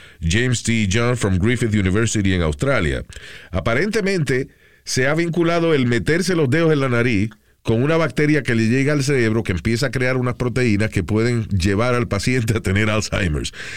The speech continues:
En otras palabras, de que si usted se mete el de la nariz, puede estar introduciendo gérmenes, según este estudio, que al llegarle al cerebro le pueden causar Alzheimer's. Primero, hay un par de cosas que me molestan de este estudio. Número uno, el estudio fue hecho con ratones.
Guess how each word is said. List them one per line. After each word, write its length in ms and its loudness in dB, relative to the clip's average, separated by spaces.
En 80 -4
otras 140 -2
palabras, 340 0
de 80 0
que 180 0
si 120 -2
usted 220 0
se 100 -2
mete 260 0
el 60 4
de 100 2
la 120 2
nariz, 420 0
puede 500 2
estar 260 -2
introduciendo 680 0
gérmenes, 760 0
según 300 0
este 160 -2
estudio, 440 0
que 200 0
al 100 0
llegarle 380 0
al 80 -2
cerebro 360 0
le 140 0
pueden 240 -2
causar 320 -2
Alzheimer's. 560 -4
Primero, 500 0
hay 100 0
un 60 -8
par 140 -2
de 80 0
cosas 220 -2
que 80 -2
me 80 0
molestan 400 0
de 80 0
este 140 -4
estudio. 340 -2
Número 280 0
uno, 300 0
el 140 0
estudio 280 2
fue 160 0
hecho 140 -2
con 140 0
ratones. 480 0